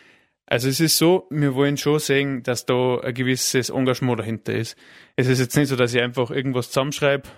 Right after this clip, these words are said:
auf Papier, das dann einreiche und fertig. Also das funktioniert leider nicht. Es muss schon wirklich, äh, ein Umsetzungskriterium auch da sein, dass man sich denkt, okay, die sind wirklich dra-, drauf und dran, dass jetzt das sozusagen in Serie produzieren. Ähm,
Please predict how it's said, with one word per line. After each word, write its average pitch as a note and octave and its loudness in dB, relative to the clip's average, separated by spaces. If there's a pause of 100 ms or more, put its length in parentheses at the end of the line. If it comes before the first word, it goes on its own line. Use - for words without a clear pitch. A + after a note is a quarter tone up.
auf B2 -6
Papier, D3 2 (320)
das B2+ -6
dann B2+ 2
einreiche B2+ -2
und A#2 -8
fertig. C3 -4 (240)
Also B2 0
das B2 2
funktioniert C3+ 0
leider A2+ 0
nicht. C3+ -2 (260)
Es - -4
muss C#3 2
schon C#3 4
wirklich, C3+ -4
äh, - -2
ein B2 -2
Umsetzungskriterium B2+ 0
auch A2+ 0
da C3 -2
sein, B2+ 0
dass A#2+ -4
man B2 -6
sich A#2 -8
denkt, B2 -4
okay, A#2+ -4
die A#2 -6
sind B2 -4
wirklich B2 -4
dra-, A#2 -2 (380)
drauf A#2+ -2
und C3 -10
dran, A#2 -4
dass A#2 -6
jetzt - -8
das - -4
sozusagen A#2+ -2
in A#2+ -2
Serie A#2 -2
produzieren. A2 -8 (760)
Ähm, C3+ -2